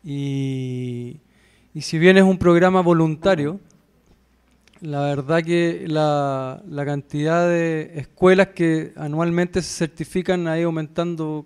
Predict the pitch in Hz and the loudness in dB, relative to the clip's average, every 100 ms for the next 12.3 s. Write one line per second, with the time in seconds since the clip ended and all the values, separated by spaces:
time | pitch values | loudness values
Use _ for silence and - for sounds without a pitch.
0 | - 143 147 147 165 147 131 165 - 170 | -12 -10 -8 -6 -6 -6 -4 -4 -4 -6
1 | - 160 151 - 160 180 143 - 104 95 | -6 -8 -8 -8 -6 -6 -8 -12 -16 -16
2 | 104 _ _ _ _ _ _ _ _ _ | -20 _ _ _ _ _ _ _ _ _
3 | _ _ _ _ _ _ 202 139 135 131 | _ _ _ _ _ _ -8 -6 -4 -4
4 | 127 127 - - _ _ _ _ _ _ | -6 -10 -14 -20 _ _ _ _ _ _
5 | - 160 170 175 190 185 202 185 180 190 | -8 2 6 6 6 2 2 4 4 2
6 | - 196 180 185 190 175 180 - 180 180 | 2 0 0 0 -2 -2 -4 -2 -2 -2
7 | - 160 147 147 180 175 120 - 131 143 | -4 -4 -2 -2 -2 -4 -6 -12 -12 -6
8 | 151 151 156 151 147 160 151 147 147 143 | -6 -6 -8 -8 -8 -8 -6 -6 -6 -8
9 | 135 139 _ 139 135 - 151 147 151 147 | -10 -16 _ -14 -12 -8 -8 -6 -6 -4
10 | 143 - 123 - 160 165 165 156 151 151 | -6 -8 -14 -4 -2 -2 -2 -6 -8 -10
11 | - 160 170 180 190 208 _ _ _ - | -8 -4 0 0 -2 -8 _ _ _ -18
12 | 147 147 185 | -12 -10 -10